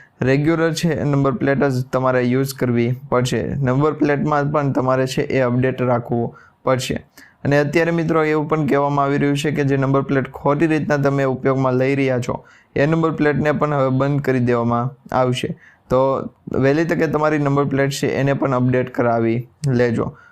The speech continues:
ટુ વ્હીલની અંદર અથવા તો ફોર વ્હીલની અંદર તમે નંબર પ્લેટનો ઉપયોગ કરી રહ્યા છો, તો આ નંબર પ્લેટ અંતર્ગત એચ એસ આર એસ ટુ વાળી જે નંબર પ્લેટ હોય એ વિરુદ્ધ પણ કાયદેસરની કાર્યવાહી છે કરવામાં આવશે. તો વહેલી તકે તમે સાવચેત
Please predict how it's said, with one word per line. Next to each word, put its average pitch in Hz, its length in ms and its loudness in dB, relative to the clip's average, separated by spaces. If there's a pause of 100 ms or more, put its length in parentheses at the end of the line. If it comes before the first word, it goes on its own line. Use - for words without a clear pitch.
(140)
ટુ 151 120 4
વ્હીલની 170 280 0
અંદર 165 240 2
અથવા 151 200 0
તો 147 180 0
ફોર 143 220 0
વ્હીલની 147 220 0
અંદર 143 200 2
તમે 139 360 0
નંબર 131 260 2
પ્લેટનો 127 400 0
ઉપયોગ 127 300 -2
કરી 127 220 0
રહ્યા 131 240 2
છો, - 260 -6 (380)
તો 147 80 2
આ 143 260 2
નંબર 160 260 2
પ્લેટ 143 340 0
અંતર્ગત 135 480 2
એચ 131 260 0
એસ 143 240 0
આર 127 180 2
એસ 131 220 0 (100)
ટુ 131 80 2
વાળી 131 320 2
જે 127 160 0
નંબર 123 240 2
પ્લેટ 123 260 0
હોય 131 220 2
એ - 240 0
વિરુદ્ધ 131 340 0
પણ 131 220 -2
કાયદેસરની 127 600 0
કાર્યવાહી 120 480 0
છે 131 240 -2
કરવામાં 214 640 -2 (300)
આવશે. 117 380 -2 (320)
તો 127 100 2
વહેલી 156 220 2
તકે 160 240 0
તમે 147 240 0
સાવચેત 127 580 0